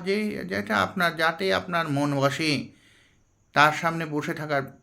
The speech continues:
প্র্যাকটিস করুন। বহু, বহু ঘন্টা বসে থাকুন। আহ, তার চরণে নিজেকে সঁপে দিন। হ্যাঁ, এরমভাবেই শুরু হবে। এটা অনেক দূরের জার্নি, অনেক পথ যেতে হবে, অনেক, বহু পথ।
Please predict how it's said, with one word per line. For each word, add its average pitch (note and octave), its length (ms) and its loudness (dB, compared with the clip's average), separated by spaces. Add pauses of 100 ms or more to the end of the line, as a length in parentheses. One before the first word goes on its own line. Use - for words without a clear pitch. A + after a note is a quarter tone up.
প্র্যাকটিস C3+ 460 -6
করুন। A2 400 -10 (100)
বহু, D#3 380 -2
বহু D#3+ 320 -4
ঘন্টা D3+ 340 0
বসে C#3 240 -6
থাকুন। C3 340 -8
আহ, C3 60 -16 (2000)
তার C#3+ 300 4
চরণে D#3 680 2 (580)
নিজেকে D3+ 240 -2
সঁপে D#3+ 300 0
দিন। A2+ 420 0 (140)
হ্যাঁ, E3 380 -8 (760)
এরমভাবেই F#3+ 420 8
শুরু G#3+ 280 4
হবে। D#3 300 2 (140)
এটা - 160 -4
অনেক F3+ 300 0
দূরের F#3+ 260 0
জার্নি, F3+ 420 2
অনেক A3+ 460 2
পথ G#3 220 6
যেতে F3 200 0
হবে, B2 260 0
অনেক, F3+ 500 4 (480)
বহু G#3 320 8
পথ। D#3 440 10